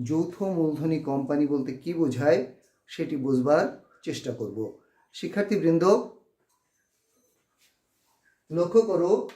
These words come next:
যৌথ মূলধনী কোম্পানি হলো আইন সৃষ্ট চিরন্তন অস্তিত্ব সম্পন্ন এমন একটি প্রতিষ্ঠান যা নিজ নাম ও সিলমোহর দ্বারা পরিচালিত হয়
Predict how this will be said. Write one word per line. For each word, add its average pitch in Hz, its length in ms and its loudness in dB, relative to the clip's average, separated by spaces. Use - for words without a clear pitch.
যৌথ 202 320 4
মূলধনী 208 480 4
কোম্পানি 165 540 0
হলো 160 320 2
আইন 190 480 2
সৃষ্ট 208 460 -2
চিরন্তন 202 600 6
অস্তিত্ব 196 540 -4
সম্পন্ন 180 540 -4
এমন 170 380 2
একটি 202 400 -2
প্রতিষ্ঠান 156 760 -2
যা 156 280 -2
নিজ 160 340 0
নাম 170 600 0
ও 156 120 -6
সিলমোহর 196 720 -6
দ্বারা 165 280 0
পরিচালিত 143 580 -2
হয় 139 400 2